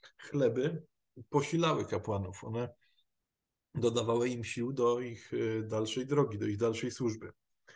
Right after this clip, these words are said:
A świecznik, e, wskazywał na to,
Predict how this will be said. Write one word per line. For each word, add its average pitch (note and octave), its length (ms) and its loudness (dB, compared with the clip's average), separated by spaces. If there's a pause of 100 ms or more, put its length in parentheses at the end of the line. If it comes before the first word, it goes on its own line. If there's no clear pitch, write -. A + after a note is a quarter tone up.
(300)
A A2 80 -10
świecznik, D3 640 -2 (800)
e, G#2+ 120 -4
wskazywał B2 760 0
na A2+ 140 -4
to, B2+ 460 0